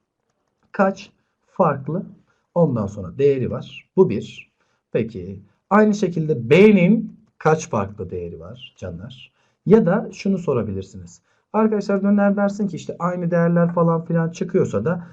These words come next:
işte A artı, A artı B'nin ondan sonra arkadaşlar değerler ondan sonra hatta bunu da toplayalım. En böyle pisleştireceğimiz kısım da bu olur. Üç farklı soru şekli olur.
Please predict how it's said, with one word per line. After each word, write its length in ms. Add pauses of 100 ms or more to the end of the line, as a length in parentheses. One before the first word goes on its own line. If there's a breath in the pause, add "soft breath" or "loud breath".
(180 loud breath)
işte 340 (280 loud breath)
A 420
artı, 560 (640)
A 280
artı 520 (140)
B'nin 680
ondan 380
sonra 460 (360 soft breath)
arkadaşlar 800
değerler 800 (480)
ondan 360
sonra 360 (200 soft breath)
hatta 560
bunu 220
da 100
toplayalım. 720
En 320
böyle 340
pisleştireceğimiz 880
kısım 360
da 140
bu 100
olur. 300 (400)
Üç 220
farklı 340
soru 280
şekli 340
olur. 200